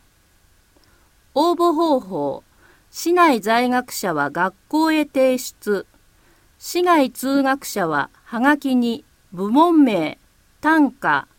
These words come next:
住所、氏名、電話番号、学校名、学年を書き、九月十七日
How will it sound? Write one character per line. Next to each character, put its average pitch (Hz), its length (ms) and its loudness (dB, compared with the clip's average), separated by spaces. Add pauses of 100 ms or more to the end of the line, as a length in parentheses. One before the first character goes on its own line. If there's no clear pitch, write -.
(280)
住 262 320 0
所、 147 400 -4 (260)
氏 - 300 -2
名、 196 400 2 (420)
電 277 260 2
話 302 160 4
番 247 380 2
号、 135 300 -4 (340)
学 202 220 -4 (160)
校 311 280 2
名、 147 340 -4 (420)
学 208 340 0
年 269 300 4
を 240 180 -2
書 226 120 -4
き、 - 280 -10 (760)
九 339 120 -2
月 294 340 2
十 233 280 -2
七 - 280 -10
日 196 540 -6